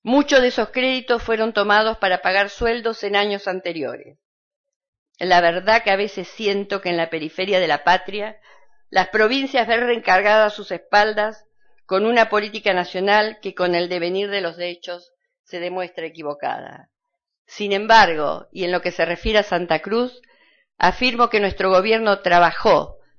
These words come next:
trabaja y trabajará para poner en valor el esfuerzo que hacen todos los santacruceños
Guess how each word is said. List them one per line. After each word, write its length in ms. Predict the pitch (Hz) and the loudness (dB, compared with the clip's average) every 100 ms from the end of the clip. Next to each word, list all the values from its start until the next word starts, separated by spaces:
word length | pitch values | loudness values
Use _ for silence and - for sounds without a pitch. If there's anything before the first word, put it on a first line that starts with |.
| - - | -20 0
trabaja 840 | 196 190 220 - - 156 151 - - - | 4 8 6 4 -2 -4 -6 -10 -20 -20
y 160 | - 196 | -14 -2
trabajará 920 | 196 175 160 - 160 190 233 277 - - - - | 4 6 4 2 2 6 6 2 -6 -14 -18 0
para 260 | 190 180 175 | 4 6 6
poner 300 | 185 214 254 | 4 4 4
en 140 | 262 | 6
valor 300 | 220 202 233 | 6 6 6
el 120 | 240 | 4
esfuerzo 800 | 208 190 - 240 247 - 262 254 | 2 0 4 6 6 2 2 2
que 80 | 214 | 2
hacen 380 | 190 196 190 - | 0 0 -4 2
todos 220 | 240 233 | 4 4
los 120 | 208 | 4
santacruceños 1080 | 185 175 170 156 156 - 170 139 131 147 - | 0 -2 -4 -6 -10 -4 -4 -4 -10 -14 -18